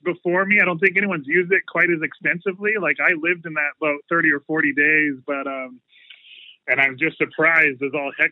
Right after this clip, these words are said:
that it worked out the way it did, as well as it did. But, uh, yeah, I, I took twelve items with me when I went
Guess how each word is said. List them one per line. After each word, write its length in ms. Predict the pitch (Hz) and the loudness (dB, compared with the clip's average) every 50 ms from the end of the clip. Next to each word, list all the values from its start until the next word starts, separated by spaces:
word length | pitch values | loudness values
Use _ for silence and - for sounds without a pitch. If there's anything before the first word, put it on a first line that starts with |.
| _ | _
that 120 | 139 139 135 | -4 -6 -4
it 80 | 135 | -4
worked 300 | 131 139 147 143 131 - | -2 -2 -2 -2 -2 0
out 200 | 156 147 156 156 135 | 0 0 0 0 -2
the 80 | 143 | -4
way 100 | 139 143 | -2 -2
it 160 | 139 131 123 - | -2 -2 -2 -2
did, 200 | 139 147 165 147 | 0 0 0 0
as 80 | 131 120 | -2 -4
well 200 | 120 139 156 165 | -4 -4 -2 -2
as 80 | 156 139 127 | -2 -2 -4
it 140 | 135 - - | -6 -6 -4
did. 200 | 135 131 131 127 123 117 - | -2 -2 -2 -4 -6 -8 -6
But, 260 | - 135 135 135 131 | -4 -2 -2 -2 -2
uh, 240 | 135 131 131 127 123 123 120 | -2 -2 -4 -4 -4 -4 0
yeah, 220 | 151 180 202 196 175 151 - | 2 4 4 4 4 4 4
I, 220 | 156 180 180 170 - _ _ _ _ - _ _ _ _ - | 4 4 4 2 2 _ _ _ _ -20 _ _ _ _ 0
I 180 | 151 165 160 - - - - | 0 0 0 -4 -8 -6 -2
took 160 | 214 247 226 - - - - - | 0 0 -2 -2 -10 -12 -6 -2
twelve 300 | 185 202 208 214 214 196 180 175 | 0 2 2 2 0 -2 0 0
items 380 | 185 202 202 196 185 175 147 151 | 0 2 2 0 -2 -4 -4 -2
with 180 | 160 185 180 - - | -2 -2 -4 -4 -6
me 140 | 165 156 151 | -8 -6 -4
when 160 | 143 151 151 | -4 -2 -2
I 100 | 147 151 | -2 -2
went 220 | 147 156 165 165 | -2 -2 -4 -6